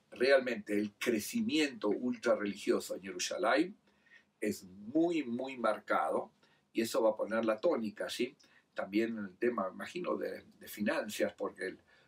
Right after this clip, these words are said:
el ultrarreligioso no es tan productivo, y manejaron las finanzas de una ciudad cuando hay un menos aporte, pero, eh, es realmente interesante la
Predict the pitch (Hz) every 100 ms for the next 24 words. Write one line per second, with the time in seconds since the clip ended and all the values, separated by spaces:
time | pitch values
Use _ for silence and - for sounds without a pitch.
0 | - 98 107 104 113 104 101 113 110 110
1 | 104 110 - 113 107 104 95 - 131 131
2 | 135 - _ - - _ 92 98 95 92
3 | 101 107 107 98 - 98 107 107 110 104
4 | 95 95 - - 101 113 - - _ -
5 | _ _ 107 98 98 98 104 101 98 101
6 | 110 107 110 - - 139 113 156 180 -
7 | - - _ _ _ 123 117 120 - -
8 | _ _ _ _ _ _ _ _ _ _
9 | 104 104 92 - - 110 - - 117 127
10 | 110 113 120 113 120 117 - 117 113 107
11 | 104 107 104 107 98 90